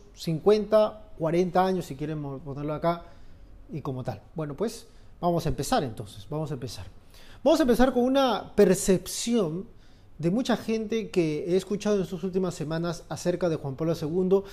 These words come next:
sobre todo en el recuerdo que tienen algunos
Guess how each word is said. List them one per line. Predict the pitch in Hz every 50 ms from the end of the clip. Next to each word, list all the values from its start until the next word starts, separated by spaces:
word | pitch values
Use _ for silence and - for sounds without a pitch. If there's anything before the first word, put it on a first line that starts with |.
| - - - -
sobre | - - 208 202 202
todo | 202 269 285 285 277 254 -
en | - 190 185 180
el | 180 175
recuerdo | 170 160 175 175 175 208 233 254 226 185 160 156 170 220 - - - - - - - - -
que | - 160 160 156 156 151 151 - - -
tienen | 196 196 202 202 190
algunos | 170 156 147 160 175 190 185 190 196 190 185 - -